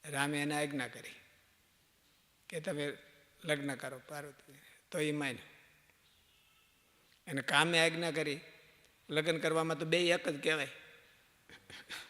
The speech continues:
પણ તોય કામની આજ્ઞાથી લગ્ન ન કર્યા, રામની આજ્ઞાથી લગ્ન કર્યા. એને શ્રદ્ધા કહેવાય ને વિશ્વાસ કહેવાય,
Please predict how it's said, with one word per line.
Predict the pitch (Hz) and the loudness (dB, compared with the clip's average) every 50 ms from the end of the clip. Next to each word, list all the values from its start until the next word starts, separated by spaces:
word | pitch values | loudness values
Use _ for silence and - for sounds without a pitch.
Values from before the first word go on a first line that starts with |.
| - - - - - _ - _ _ _ - - - - - - - - - - - - _ _ _ | -20 -20 -20 -20 -20 _ -20 _ _ _ -20 -20 -20 -20 -20 -20 -20 -20 -20 -20 -20 -20 _ _ _
પણ | - 180 147 | -6 -4 -4
તોય | 135 - 147 143 139 151 - - - - - - | -2 0 0 0 0 -2 -6 -14 -20 -20 -18 -2
કામની | - - 151 160 175 180 180 175 | 4 6 6 6 6 6 6 6
આજ્ઞાથી | 175 185 175 185 185 185 170 170 175 165 | 6 6 4 4 2 2 2 2 2 2
લગ્ન | 170 165 175 170 165 | 2 2 2 0 0
ન | 160 151 143 | 0 -2 -2
કર્યા, | 123 131 127 123 123 127 139 | -2 -4 -4 -4 -4 -2 -2
રામની | 139 156 165 170 165 160 151 | 0 0 0 0 -2 0 0
આજ્ઞાથી | 147 147 147 147 143 127 160 - 127 | 0 0 -2 -4 -6 -6 -6 -8 -8
લગ્ન | 127 127 123 113 110 | -8 -8 -10 -12 -12
કર્યા. | - - - - - - _ _ _ _ _ _ _ _ _ _ _ _ _ _ _ _ _ _ _ _ _ _ _ _ _ _ _ _ _ _ _ _ _ _ _ _ _ | -16 -16 -18 -18 -20 -20 _ _ _ _ _ _ _ _ _ _ _ _ _ _ _ _ _ _ _ _ _ _ _ _ _ _ _ _ _ _ _ _ _ _ _ _ _
એને | - 202 170 156 160 160 165 165 165 170 170 175 175 226 - - - - - - - - - - - _ _ _ _ _ _ _ _ _ _ _ _ _ _ _ _ _ _ _ _ _ _ _ _ _ _ _ _ _ _ _ _ _ _ _ - | -8 -2 2 2 2 2 2 0 0 0 0 -2 -2 -6 -8 -12 -20 -20 -20 -20 -20 -20 -20 -20 -20 _ _ _ _ _ _ _ _ _ _ _ _ _ _ _ _ _ _ _ _ _ _ _ _ _ _ _ _ _ _ _ _ _ _ _ -10
શ્રદ્ધા | - - 294 311 170 160 156 139 170 160 160 | -8 -6 0 2 2 2 2 0 0 0 0
કહેવાય | 139 147 143 139 139 139 | 0 -4 -4 -4 -4 -4
ને | 139 139 131 | -4 -6 -6
વિશ્વાસ | 131 143 147 - - - 180 160 - - - | -4 0 0 0 0 -2 -6 -10 -10 -10 -12
કહેવાય, | - - - - - - - | -14 -16 -18 -18 -18 -20 -20